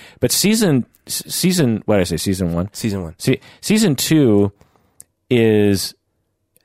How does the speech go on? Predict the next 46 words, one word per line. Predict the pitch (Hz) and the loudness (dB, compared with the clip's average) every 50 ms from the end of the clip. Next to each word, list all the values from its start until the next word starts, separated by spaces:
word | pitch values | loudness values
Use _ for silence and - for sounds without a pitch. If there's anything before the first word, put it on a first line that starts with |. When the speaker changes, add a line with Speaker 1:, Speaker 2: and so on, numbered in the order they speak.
| _ _ _ _ | _ _ _ _
Speaker 2:
It's | 110 113 139 | -8 -4 -2
more | 156 170 | 0 2
Speaker 1:
I | 147 | 2
mean, | 180 185 - | 2 0 0
Speaker 2:
haunting, | 123 123 127 117 - 95 87 87 85 80 78 - - | 0 -2 -2 -2 -6 -8 -8 -10 -14 -16 -18 -10 -2
Speaker 1:
yeah, | 147 147 180 156 | 0 2 2 2
Speaker 2:
you | 147 | 2
Speaker 1:
it's, | 190 185 - | 0 0 0
Speaker 2:
know? | 151 | 0
Speaker 1:
it's | 156 143 - | 0 2 2
a | 151 | 2
little | 151 175 202 208 180 | 4 4 4 4 2
darker, | 131 - 135 123 139 160 - - 120 104 98 95 95 98 101 - _ _ _ _ - - - 120 117 - - | 2 0 0 0 0 0 0 0 2 4 4 4 4 2 0 -2 _ _ _ _ -10 -10 -10 -10 -14 -12 -4
you | - 127 | 0 0
know, | 117 113 110 107 | 2 2 2 2
with | 107 101 113 107 - - | 4 2 2 0 0 -4
Will, | 95 95 101 135 156 123 76 - - - - - | -4 -2 0 2 2 2 0 -2 -6 -10 -6 -2
right? | - 95 98 - 113 - | -2 0 2 0 0 0
Speaker 2:
And, | 190 196 196 | 0 -2 0
and, | - | 0
and | 135 139 190 | 0 2 2
Speaker 1:
Like, | - - | 2 2
Speaker 2:
also | 180 247 | 2 2
Speaker 1:
where, | 208 196 190 185 | 2 2 2 2
Speaker 2:
with, | - - | 2 2
Speaker 1:
where, | 165 - | 2 2
what's | 147 135 | 2 2
the | 127 | 2
Speaker 2:
uh, | 196 185 | 2 2
Speaker 1:
la-, | 170 - | 2 2
where's | 135 151 185 202 190 151 | 2 2 2 2 2 2
Will | 139 127 139 139 139 120 107 101 | 2 2 2 4 4 2 2 2
at | 98 73 82 | 2 0 0
your | 98 98 95 | 0 0 0
point? | 87 - - 175 | 0 0 0 0
Speaker 2:
Yeah, | 165 113 101 117 | 0 0 0 0
so, | - - 170 160 156 - 156 151 | 0 0 0 0 0 -2 -2 -4
so | - - 165 151 | -2 0 0 0
what's | 143 135 - 151 151 147 - - | 0 0 -2 -2 -2 -2 -2 -2
happened | 151 170 170 180 - 196 190 185 165 | -2 -2 -2 -2 -2 -4 -2 -2 0
where | 151 143 131 | 0 0 0
I'm | 123 123 131 131 | 0 0 0 0
at | 135 135 139 143 143 - _ - | 0 0 0 -2 -4 -8 _ -2
is, | 127 123 123 120 117 110 - - - - - - - - _ _ | 0 2 2 2 2 0 -2 -6 -10 -16 -20 -20 -20 -20 _ _
um, | 120 117 113 113 110 110 107 104 104 104 - _ _ _ _ | -2 0 2 2 2 2 2 0 -2 -4 -10 _ _ _ _
si-, | - - - - - - - 160 - | -8 -6 -4 -4 -2 -2 -2 -2 -2